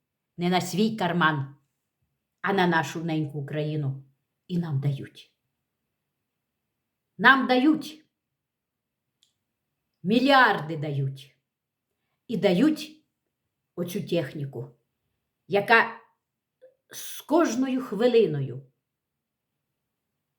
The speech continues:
приблизує нашу неньку України до перемоги. Отак.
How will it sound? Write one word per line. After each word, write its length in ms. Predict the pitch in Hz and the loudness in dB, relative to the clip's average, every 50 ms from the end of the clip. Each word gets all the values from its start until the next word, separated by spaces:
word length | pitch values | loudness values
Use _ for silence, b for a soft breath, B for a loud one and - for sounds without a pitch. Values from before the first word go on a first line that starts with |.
| _ _ _ _ _ _ _ _ _ _ _ | _ _ _ _ _ _ _ _ _ _ _
приблизує 920 | _ 214 220 226 180 208 233 294 294 202 190 196 170 156 151 147 - - _ _ _ _ _ _ _ | _ 2 2 4 4 4 2 2 0 0 -2 -4 -4 -6 -6 -8 -10 -14 _ _ _ _ _ _ _
нашу 400 | 165 185 196 196 185 - - 175 | -4 0 0 0 0 -4 -8 -6
неньку 360 | 175 175 170 160 147 - 160 | -4 -4 -6 -6 -8 -10 -12
України 720 | 147 135 135 143 139 143 156 180 226 247 185 131 135 135 - _ _ _ _ _ _ _ _ _ _ _ _ _ _ _ _ _ | -12 -10 -8 -6 -6 -6 -6 -6 -6 -6 -6 -8 -8 -10 -14 _ _ _ _ _ _ _ _ _ _ _ _ _ _ _ _ _
до 160 | _ 151 139 | _ -16 -12
перемоги. 600 | 135 143 131 113 110 107 107 104 87 92 - - _ _ _ _ _ _ _ _ _ _ _ _ _ _ _ _ _ _ _ _ _ _ _ _ _ _ _ _ | -8 -8 -8 -8 -8 -14 -18 -18 -20 -20 -20 -20 _ _ _ _ _ _ _ _ _ _ _ _ _ _ _ _ _ _ _ _ _ _ _ _ _ _ _ _
Отак. 520 | - 135 - 135 - - - _ - _ | -20 -18 -18 -18 -18 -20 -20 _ -20 _